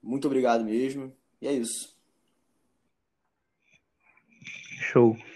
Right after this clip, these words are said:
Speaker 2: Ó, queria agradecer também pela oportunidade, pela conexão. Acho que muito do que gira no mundo hoje vem através das conexões. Então, se eu pudesse deixar um conselho aqui, é conecte-se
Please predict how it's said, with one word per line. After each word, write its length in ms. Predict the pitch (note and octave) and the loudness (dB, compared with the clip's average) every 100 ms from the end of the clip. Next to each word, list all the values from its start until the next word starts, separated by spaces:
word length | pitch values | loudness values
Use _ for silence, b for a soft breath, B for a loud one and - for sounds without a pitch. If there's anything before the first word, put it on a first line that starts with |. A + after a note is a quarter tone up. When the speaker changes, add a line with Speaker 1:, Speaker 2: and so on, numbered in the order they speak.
| B B - | B B 8
Speaker 2:
Ó, 200 | D#3+ B2+ | 8 8
queria 220 | C3 C#3 | 8 8
agradecer 460 | D3 D3 C#3 D3 | 8 6 6 4
também 280 | C3+ C3 B2+ | 2 4 4
pela 200 | C3 C3+ | 6 6
oportunidade, 720 | C3 C#3+ C3+ C3+ A#2+ B2+ C#3+ | 8 6 6 2 8 8 8
pela 180 | - C3 | 6 4
conexão. 720 | B2+ C3 B2+ - - B2 C#3+ - B _ | 6 2 2 -2 0 2 0 -4 B _
Acho 260 | C#3 C#3 - | 2 2 2
que 500 | C#3 C3 A#2+ A2 - | 4 6 6 2 -4
muito 800 | - A#2 B2+ D3+ E3+ E3 E3 C3+ B B _ | -2 4 6 6 4 2 4 4 B B _
do 220 | A#2+ B2 A2+ | 0 2 2
que 580 | - B2 A#2+ A#2 A2+ | 0 2 4 4 4
gira 400 | A2 A#2+ C#3 C#3 | 2 6 8 8
no 80 | C3+ | 6
mundo 320 | B2+ C3 B2 | 4 4 6
hoje 280 | B2 C3 C3 | 8 8 6
vem 200 | A#2+ B2+ | 4 6
através 480 | C#3 C3+ B2 B2 A#2+ | 6 6 8 8 6
das 140 | B2 | 4
conexões. 760 | - B2 A#2+ - - B2 C#3 - b b - | 2 2 0 -2 0 2 2 -4 b b -4
Então, 320 | A2 B2 A#2+ | 4 6 6
se 120 | - | 4
eu 60 | C3 | 4
pudesse 300 | B2 A#2+ C3 | 8 8 8
deixar 220 | B2+ B2+ | 4 6
um 100 | B2 | 6
conselho 440 | B2+ B2+ C3 A#2+ | 4 4 4 4
aqui, 200 | A#2+ - | 4 10
é 100 | B2+ | 10
conecte-se 1000 | B2+ - D3+ C#3 B2+ D#3+ - - E3 | 10 6 8 10 8 6 2 -4 -4